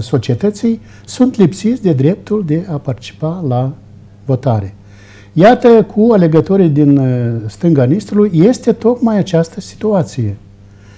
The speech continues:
Pe de o parte, da, ca cetățeni ai Republicii Moldova, ei au dreptul să participe la vot. Pe de altă parte, scuzați-mă,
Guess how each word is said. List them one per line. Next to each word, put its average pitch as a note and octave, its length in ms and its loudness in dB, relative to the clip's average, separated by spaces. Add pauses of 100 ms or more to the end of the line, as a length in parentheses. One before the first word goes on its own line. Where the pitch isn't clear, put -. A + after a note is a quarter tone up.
(140)
Pe A3+ 120 4
de A3+ 180 6
o F#3+ 40 6
parte, A3 420 4
da, G3 440 4 (180)
ca F3+ 160 4
cetățeni F#3 640 2
ai C#3 100 4
Republicii C3 480 -2
Moldova, F#3+ 440 0
ei F#3+ 300 0
au E3 100 0
dreptul D3+ 360 -2
să C#3 160 -6
participe B2+ 720 -8 (160)
la A#2+ 120 -4
vot. A2 220 -4 (560)
Pe D3 120 2
de C3 140 6
altă F3+ 300 4
parte, C3+ 640 2 (640)
scuzați-mă, C#3+ 880 2